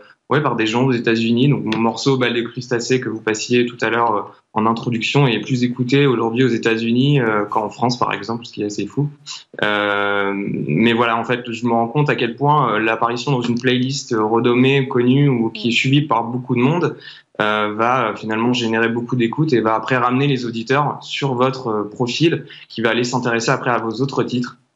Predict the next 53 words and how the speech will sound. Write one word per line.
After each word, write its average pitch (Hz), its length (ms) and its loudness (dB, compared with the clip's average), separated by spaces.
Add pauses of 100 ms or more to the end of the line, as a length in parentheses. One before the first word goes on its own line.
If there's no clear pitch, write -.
(140)
Donc, - 120 -4
c'est 120 120 2
pour 139 140 -4
ça 156 120 2
qu'aujourd'hui, 127 540 2
euh, 110 160 2
au-delà 120 300 0
d'avoir 117 300 0
une 113 80 -6
stratégie, 123 720 -2
euh, 101 180 0
de, 113 160 -4
de 110 160 -6
relations 120 480 0
presse, 135 380 -2
d'apparaître 113 560 -2 (280)
dans 110 120 -2
des 117 160 2
médias, 120 500 2
euh, 101 420 -2
euh, 101 340 -4
presse, 120 380 -2
euh, 104 140 -4 (420)
renommés, 113 760 2
ce - 100 -4
qui, 110 180 -6
ce 107 60 -8
qui - 80 -4
est 117 40 2
important - 320 -2
aussi, 156 180 0
c'est 123 100 0
d'apparaître 113 380 0
dans 110 80 0
des 107 100 -2
playlists 123 480 0
qui - 140 -14
sont, 107 320 -4
qui 107 100 -10
sont, 104 340 -2
euh, 92 40 -2 (120)
particulièrement 120 560 0
suivies, 113 360 -4 (260)
parce - 100 -6
que - 60 -4
ça 107 160 0
va 107 140 0
vous 104 120 -6
générer 110 360 -2
un 113 160 0
flux 117 180 -6
d'écoute 113 320 -4
important. 98 400 -6